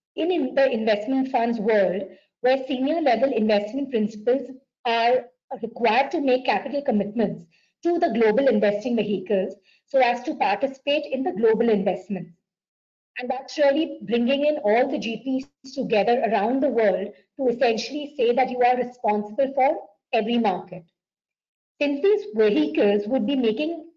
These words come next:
investments generally also into India, under the old law, such investments would have been regarded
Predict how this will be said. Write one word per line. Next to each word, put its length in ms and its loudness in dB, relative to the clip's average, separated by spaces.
investments 680 0
generally 560 0
also 340 0
into 320 -4
India, 540 0
under 200 0
the 180 2
old 340 2
law, 340 2
such 320 -2
investments 720 -2
would 140 -6
have 140 0
been 160 -6
regarded 580 0